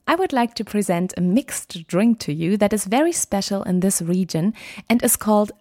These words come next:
Berliner Weiße. If you come to Berlin, you should really try it. The Berliner Weiße is a kind of beer with a very low alcohol concentration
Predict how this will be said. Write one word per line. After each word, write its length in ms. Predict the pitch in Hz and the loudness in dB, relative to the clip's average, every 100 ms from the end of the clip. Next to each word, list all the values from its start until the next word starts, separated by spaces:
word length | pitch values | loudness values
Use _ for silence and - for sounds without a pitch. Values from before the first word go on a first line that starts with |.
| - | 0
Berliner 600 | 185 175 202 269 285 269 214 | 2 2 2 2 2 -2 -2
Weiße. 580 | 160 151 165 - 147 - _ _ _ _ _ - - - - | -2 -2 -2 -2 -4 -6 _ _ _ _ _ -20 -20 -10 -6
If 160 | - | -2
you 60 | 294 | -2
come 200 | - 453 | 0 -4
to 120 | - 349 | -2 2
Berlin, 360 | 254 233 190 | 4 6 4
you 120 | 160 | 4
should 240 | 170 190 151 | 0 0 -2
really 400 | 151 214 208 147 | 0 2 2 0
try 300 | - 160 113 | -6 -4 -4
it. 280 | - - - _ _ _ _ _ _ _ _ _ _ - | -4 -8 -18 _ _ _ _ _ _ _ _ _ _ -4
The 140 | 202 | 0
Berliner 420 | 233 254 330 403 269 | 2 2 0 0 0
Weiße 480 | 196 226 262 294 254 | 0 0 0 -2 0
is 120 | 233 | -2
a 40 | |
kind 320 | - 220 214 | -2 2 2
of 200 | 196 - | 2 -2
beer 320 | - 185 220 226 | -2 0 2 2
with 180 | 196 - | 0 -2
a 60 | |
very 340 | 175 220 302 277 | -2 0 2 2
low 240 | 226 214 - | 0 0 0
alcohol 460 | 220 214 180 175 170 | 0 0 0 0 -2
concentration 840 | 170 165 170 165 170 175 208 | -4 -4 -4 -2 -2 0 0